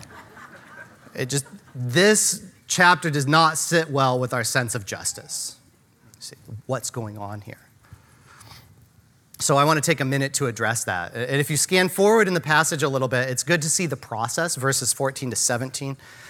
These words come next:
Um, we see this was not a blunt process. It was actually done very, very carefully and wisely. Um, everyone involved was called. They were examined individually. And it happened over the course of several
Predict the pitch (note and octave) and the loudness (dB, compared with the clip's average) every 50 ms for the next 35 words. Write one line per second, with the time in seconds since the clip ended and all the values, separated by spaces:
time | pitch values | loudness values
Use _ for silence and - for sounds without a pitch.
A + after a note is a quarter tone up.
0 | - - - _ - - B2 G2 F2 F2+ B2 - _ _ - - - C#3 E3+ F3+ | -20 -20 -20 _ -10 -8 -6 -6 -6 -8 -12 -18 _ _ -12 -8 -4 -2 0 2
1 | - A#3 A3+ G#3+ B3 - C4 B3 G3 G#3+ G3+ G#3+ A#3 F#3 D#3+ C3 A#2 D#3+ E3+ F#3 | 2 2 4 4 4 6 6 4 4 6 4 4 4 2 0 0 2 4 6 6
2 | G3+ G3 - - - E3 C#3 D3+ E3+ - G3+ G#3 A3 - G3+ F3+ D3+ D3+ E3+ F3 | 4 2 -2 -2 0 2 4 4 4 4 4 2 4 2 2 0 2 4 4 4
3 | E3+ - F#3+ F3+ D3 E3+ D#3+ D#3 C#3+ A#2+ A2+ D3 C#3+ D3 D3+ D3 C#3+ B2+ C3+ B2+ | 2 2 0 0 2 2 2 2 0 -2 -2 0 0 2 2 0 0 -2 -2 -2
4 | B2+ B2 B2 A#2 - - - A#2+ B2+ C3 - A#2 G#2 G2+ G2 F#2 F#2+ G#2 - - | -2 -2 -2 -4 -8 -12 -8 -8 -8 -8 -8 -10 -12 -12 -12 -12 -12 -14 -14 -12
5 | A2 G#2+ G2+ A2 A2+ A2+ A#2+ C3 B2+ - - G2 F#2+ A#2 C3 - - - - - | -12 -10 -6 -4 -4 -2 -2 -2 -4 -4 -4 -6 -8 -10 -12 -14 -20 -20 -20 -20
6 | - - - - _ - - - A#2 G#2 G2+ G2 F#2+ - - - G#2+ - - D3 | -20 -20 -20 -20 _ -14 -8 -4 -4 -2 -2 -4 -8 -10 -12 -14 -8 0 2 4
7 | F3 F3 A3+ A3+ G#3+ A3+ G#3+ G3 F3+ C#3+ D#3+ D#3 D3+ D3 B2 B2+ B2 - - - | 4 6 6 6 6 6 6 4 4 4 6 6 6 6 4 2 -2 -2 -2 -4
8 | - - B2 B2 B2+ C#3 D#3+ F#3+ F#3+ G3 D3+ D3+ D3+ C#3 C3+ C3 A#2+ A2 A#2 C#3+ | -4 -4 0 2 2 2 2 2 0 0 0 2 2 2 2 0 -2 -2 0 0
9 | C#3+ D#3 D#3+ E3+ E3 D3 C#3 D#3 D3+ C#3+ F3 G3+ E3 D#3+ D#3+ A#2+ F#2+ F2+ F#2 - | 2 2 2 2 0 0 -2 -2 0 2 2 2 2 2 0 -2 -2 -6 -10 -10
10 | - C#3 C3+ C#3+ C3+ B2+ E3 E3 - F3 D#3+ E3 C#3 D3 C3 C#3 - - D3+ D3 | -8 -8 -6 -4 0 2 2 2 2 2 2 2 2 0 -2 -4 -4 -4 -2 -2
11 | C#3 C3+ - B2+ - - - - D#3+ F3 D#3+ B2+ A2+ G#2+ G2 G#2 | 0 -2 -2 -4 -4 -4 -4 -2 -2 -4 -4 -4 -4 -6 -6 -8